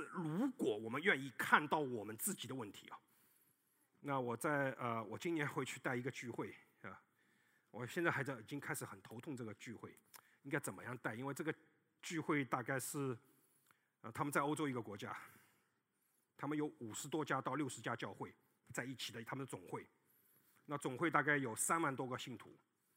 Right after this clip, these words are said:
然后有两百，两百多个同工，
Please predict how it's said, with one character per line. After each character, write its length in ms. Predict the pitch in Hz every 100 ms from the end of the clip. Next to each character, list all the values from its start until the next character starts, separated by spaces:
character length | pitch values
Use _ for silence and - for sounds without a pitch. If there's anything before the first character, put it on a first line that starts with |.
| _ _ _
然 140 | - 113
后 200 | 139 135 - - - _ _
有 260 | 135 120 117
两 220 | 131 170
百， 260 | 139 110 104 - _
两 220 | 117 135
百 140 | 180 226
多 100 | 151
个 80 | 123
同 220 | - 107
工， 160 | 120